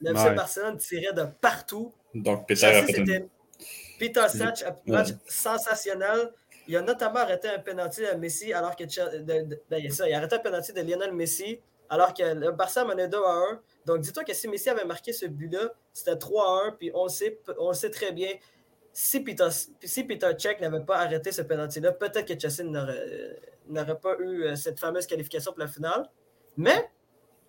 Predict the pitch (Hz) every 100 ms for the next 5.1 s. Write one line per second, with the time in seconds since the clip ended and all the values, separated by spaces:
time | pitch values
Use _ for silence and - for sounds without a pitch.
0 | - 180 349 - - 339 285 - - 226
1 | 285 262 208 190 175 214 226 220 214 262
2 | 254 170 254 220 185 214 269 - _ _
3 | - 165 165 156 151 147 - 170 196 -
4 | 180 202 214 208 185 185 175 165 175 233